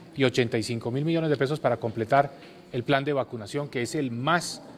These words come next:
eh, ambicioso que hayamos tenido en toda la histo-, la historia, el más completo también en términos del número de vacunas en América Latina. Otro sector con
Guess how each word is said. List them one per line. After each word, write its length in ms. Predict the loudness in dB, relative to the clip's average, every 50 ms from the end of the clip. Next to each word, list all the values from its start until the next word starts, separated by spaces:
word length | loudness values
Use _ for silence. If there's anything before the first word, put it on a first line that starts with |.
| -20 -20 -20 -20 -20 -20 -20 -20 -18 -10
eh, 260 | -4 -2 0 0 0 0
ambicioso 480 | 0 0 0 0 4 6 6 6 6 4
que 100 | 4 6
hayamos 260 | 6 6 2 2 -2
tenido 260 | -2 0 0 0 -2
en 60 | -2
toda 240 | 2 4 6 6 8
la 80 | 6 4
histo-, 280 | 0 0 -4 -6 -2
la 100 | 0 4
historia, 280 | 4 4 4 4 2 0
el 80 | 0
más 220 | 2 2 0 0 0
completo 440 | -2 -4 -2 2 2 4 4 4 2
también 340 | 2 2 4 4 4 2 0 -8 -14 -10 -6
en 100 | -4 2
términos 240 | 2 4 6 6 4
del 60 | 4
número 220 | 4 4 4 4 6
de 60 | 4
vacunas 380 | 4 4 2 2 2 2 2
en 80 | 2 0
América 300 | 0 0 0 0 0 2
Latina. 340 | 0 0 0 -2 -4 -4 -6 -10 -14 -16 -16 -16 -16 -16 -14 -14 -14 -14 -14 -14 -10 -2
Otro 260 | 2 2 4 4 4 2
sector 340 | 2 0 2 2 2 2 4
con 300 | 2 0 0 0 -4